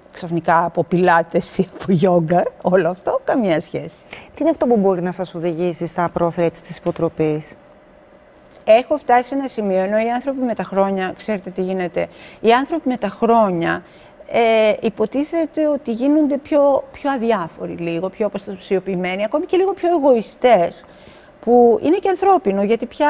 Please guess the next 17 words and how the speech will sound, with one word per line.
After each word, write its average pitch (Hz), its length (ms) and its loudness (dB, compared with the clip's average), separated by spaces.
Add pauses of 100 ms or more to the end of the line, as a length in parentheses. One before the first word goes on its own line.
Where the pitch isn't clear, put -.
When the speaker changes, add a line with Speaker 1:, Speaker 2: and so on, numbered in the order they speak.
(140)
Speaker 1:
αρχίζει 269 360 -2
η 233 180 -2
ζωή 226 340 2
σου 277 360 -2 (360)
να 214 120 0
αποκτά 240 440 0
όλο 277 120 2
και 269 100 -2
μεγαλύτερη 254 500 2
σημασία, 220 920 0
γιατί 180 220 -4
σκέφτεσαι 226 460 -4
ότι 208 200 -4 (320)
πλησιάζεις 214 800 2
προς 190 260 -6
το 196 120 -4
τέλος. 170 420 0